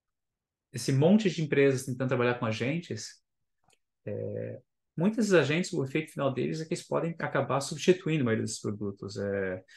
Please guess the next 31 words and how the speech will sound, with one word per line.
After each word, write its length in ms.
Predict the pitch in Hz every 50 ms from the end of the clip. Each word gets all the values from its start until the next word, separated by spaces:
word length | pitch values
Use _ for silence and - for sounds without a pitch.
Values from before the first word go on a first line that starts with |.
| - - - _ _ _ _ _ _ _ -
é, 240 | 110 104 98 95 92 95
você 220 | 110 117 - -
não 100 | 151 156
precisa 380 | 151 - - 160 147 156 139 131
de 60 | 131
um 260 | 135 135 131 123 120
editor 320 | 117 110 - - - 131 127
de 160 | 131 - -
texto, 340 | _ 123 131 147 147 - -
se 120 | - 135
no 60 | 131
final 160 | 135 139 123
das 100 | 123 120
contas, 580 | - - 123 131 139 139 139 120 117 - - - - 123 113 -
a 60 | - 127
maioria 220 | 123 120 123 139
dos 100 | 139 131
documentos 260 | 135 - 131 123 127 -
que 60 | 123
você 140 | 113 - -
fosse 240 | - 123 - -
criar 420 | - 123 113 113 113 120 127 123 127
não 100 | 127 123
precisam 360 | 127 123 117 - 120 123 123
mais 200 | 120 117 110 113
existir. 480 | 117 110 107 - - - 117 110 - - _ _ _ _ _ _ _ _ _ _ _ _ _ _ _ _ _ _ _ _
Então, 160 | - 117 110
tem 320 | - - 185 208 190 165
isso. 300 | 135 120 - - 113 104
É, 320 | 101 101 101 101 101 - -
é, 540 | 110 107 104 104 104 101 104 110 110 113 131